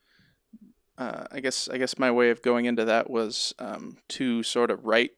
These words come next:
the characters for the actors, so I wouldn't have to worry so much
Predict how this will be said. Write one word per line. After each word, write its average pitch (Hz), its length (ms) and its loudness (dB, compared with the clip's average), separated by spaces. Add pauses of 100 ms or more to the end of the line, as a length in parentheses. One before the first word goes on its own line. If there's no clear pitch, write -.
(120)
the 139 100 -8
characters 117 1000 -2 (680)
for 120 680 0 (340)
the 120 160 -2
actors, 139 680 -6
so 139 160 -4
I 117 60 2
wouldn't 117 220 -4
have 120 180 -10
to 120 100 -8
worry 117 240 -6
so 127 220 -6
much - 500 -10